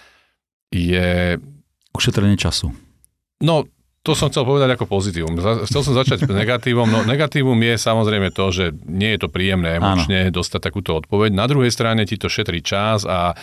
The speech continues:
Speaker 1: vieš, na čom si.
Speaker 2: Mhm.
Speaker 1: Ja veľmi často, naozaj asi s rastúcim vekom a možno aj rastúcou veľkosťou firmy a tým pádom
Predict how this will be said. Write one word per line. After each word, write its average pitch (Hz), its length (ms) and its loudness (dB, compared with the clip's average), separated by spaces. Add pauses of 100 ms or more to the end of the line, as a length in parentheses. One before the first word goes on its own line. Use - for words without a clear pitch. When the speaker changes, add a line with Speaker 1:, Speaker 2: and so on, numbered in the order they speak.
(160)
Speaker 1:
vieš, 101 380 -2
na 104 100 0
čom 80 240 -4
si. 104 300 -2 (140)
Speaker 2:
Mhm. 113 100 2
Speaker 1:
Ja 104 160 0
veľmi 147 240 0
často, 117 480 -2 (460)
naozaj 131 420 0 (320)
asi - 280 -2
s 110 100 -2
rastúcim 110 540 -2
vekom 127 640 0
a 98 140 -2
možno 110 260 0
aj 92 120 0
rastúcou 95 760 -2
veľkosťou 104 480 -2
firmy 110 680 2
a 85 500 0
tým 92 240 -4
pádom 85 680 -2